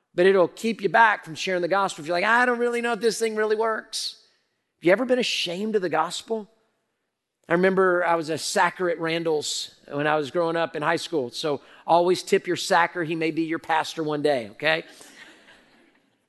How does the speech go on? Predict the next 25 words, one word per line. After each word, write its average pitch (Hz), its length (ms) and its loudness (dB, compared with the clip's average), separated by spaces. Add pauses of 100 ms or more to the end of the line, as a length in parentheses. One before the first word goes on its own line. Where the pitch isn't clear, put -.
(560)
And 185 140 4
the 208 40 6
way 233 180 8
it 220 100 -2
would 214 140 4
work 220 240 2
back 220 240 4
then, 226 320 2
you 220 140 -2
would 208 140 2
get 202 140 4
a 180 60 -2
check. 233 500 2
You 190 80 -10
remember 208 140 -2
those 214 200 0
things? 226 280 0
They 196 60 4
were 175 60 2
called 190 220 -2
checks. - 640 0 (200)
You 185 120 -2
get 233 160 8
a 208 40 4
check, 247 480 2